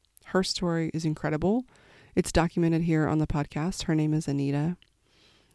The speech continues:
My mother was told she could never have babies, and yet here I am. And now I have this funky uterus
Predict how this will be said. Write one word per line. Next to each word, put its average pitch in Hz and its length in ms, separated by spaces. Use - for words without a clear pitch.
My 180 160
mother 151 340
was 151 160
told - 300
she - 160
could 156 100
never 151 220
have 143 160
babies, 165 500
and 147 140
yet 143 160
here 147 180
I 143 100
am. 139 480
And 175 120
now 185 200
I 233 100
have 180 220
this 175 140
funky 160 420
uterus 160 640